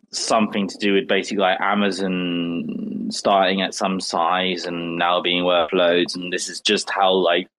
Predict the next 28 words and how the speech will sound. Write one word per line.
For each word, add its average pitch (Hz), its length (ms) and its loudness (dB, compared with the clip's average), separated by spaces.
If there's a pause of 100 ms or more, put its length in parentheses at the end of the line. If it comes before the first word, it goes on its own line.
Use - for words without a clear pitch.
(120)
you 110 120 -2
know, 92 320 2
this 120 180 2
is 110 100 -2
how 107 240 2
these 98 260 0
things 95 320 -4
start, 107 460 0
and 92 180 -4
that 92 200 -4
this 101 260 -2
is 90 40 -12
how 90 340 0
these, 90 400 -4 (760)
you 104 120 0
know, 90 120 2
small 101 320 0
things 95 280 -2
become 95 360 -4
big. 90 340 2 (760)
Um, 87 760 2 (840)
and, 95 580 2
um, 90 720 0 (1300)
I - 80 -2
kind 170 240 2
of 139 100 4
love 131 220 2
that. - 220 -12